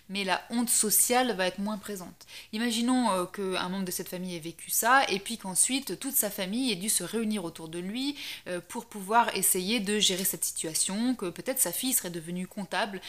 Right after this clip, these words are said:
peut-être qu'il a fait venir plein de membres de la famille de son pays d'origine, imaginons,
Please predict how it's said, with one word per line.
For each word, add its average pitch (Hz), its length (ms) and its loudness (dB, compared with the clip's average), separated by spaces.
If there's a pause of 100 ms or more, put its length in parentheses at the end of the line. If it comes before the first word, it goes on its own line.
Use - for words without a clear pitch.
(200)
peut-être 254 220 -4
qu'il 208 120 -2
a 180 60 2
fait 208 140 -2
venir 214 420 0
plein 254 240 2
de 226 80 0
membres 208 400 2
de 175 80 -4
la 170 140 -2
famille 196 420 -2
de 185 200 0
son 185 180 2
pays 202 260 -4
d'origine, 185 480 -4
imaginons, 175 480 -4